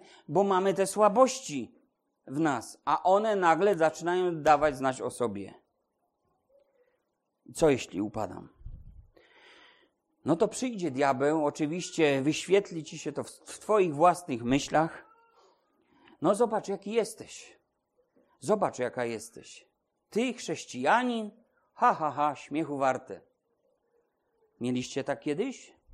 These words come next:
No, to wcale nie jest taka rzadkość mieć coś takiego. Musisz być pewny tego, w co wierzysz, że zbawienie to zasługa dzieła Pana Jezusa,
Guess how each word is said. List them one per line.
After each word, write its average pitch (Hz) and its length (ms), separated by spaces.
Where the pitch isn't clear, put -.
No, 143 160
to 131 100
wcale 156 340
nie 147 120
jest 147 180
taka 151 260
rzadkość - 840
mieć 123 340
coś - 200
takiego. 101 560
Musisz 170 340
być 165 240
pewny 233 440
tego, 135 260
w - 60
co 120 160
wierzysz, 151 680
że 123 140
zbawienie 156 480
to 156 140
zasługa 151 520
dzieła 143 320
Pana 131 300
Jezusa, 143 580